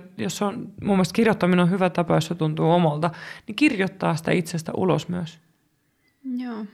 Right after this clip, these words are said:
Speaker 2: pitäisi taas vähän aktivoitua siinä.
Speaker 1: Mm.
Speaker 2: Oon joskus tehnyt sitä, että on esimerkiksi kirjoittanut kirjeen henkilölle,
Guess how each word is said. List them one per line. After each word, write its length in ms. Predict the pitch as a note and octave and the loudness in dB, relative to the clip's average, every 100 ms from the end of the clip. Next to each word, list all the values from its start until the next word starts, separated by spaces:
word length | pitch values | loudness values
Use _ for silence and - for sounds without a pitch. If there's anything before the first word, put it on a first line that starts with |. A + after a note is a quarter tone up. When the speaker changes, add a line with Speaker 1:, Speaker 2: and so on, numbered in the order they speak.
| _ _ _ _ _ | _ _ _ _ _
Speaker 2:
pitäisi 320 | - A#3 A3 - | -16 -12 -10 -10
taas 240 | G#3+ - | -12 -10
vähän 200 | G3+ B3 | -12 -12
aktivoitua 520 | - - - G3 B3+ | -16 -14 -14 -14 -14
siinä. 340 | B3 - B3 A#3 _ _ _ - | -12 -10 -8 -10 _ _ _ -12
Speaker 1:
Mm. 300 | A3 A3+ A3+ - _ - | -8 -8 -8 -14 _ 0
Speaker 2:
Oon 200 | G#3+ C4+ | 2 4
joskus 320 | C4 C4 A#3+ | 4 2 -2
tehnyt 340 | - A3+ A3 G#3 | 0 0 0 -4
sitä, 340 | F#3+ F3+ E3+ | -4 -2 -2
että 260 | E3 - C#3+ | -4 -6 -6
on 120 | C3+ | -6
esimerkiksi 540 | - E3+ A#2+ D3+ - | -8 -8 -8 -12 -12
kirjoittanut 680 | E3 E3 F3 - D3 C3+ - - - - - - - _ - | -12 -10 -12 -12 -12 -12 -16 -20 -20 -20 -20 -20 -20 _ -2
kirjeen 440 | G3+ F#3 F3+ E3+ | 0 2 0 0
henkilölle, 720 | F3 E3+ D#3+ D#3 D3+ C3+ - | -2 -4 -4 -4 -4 -2 -4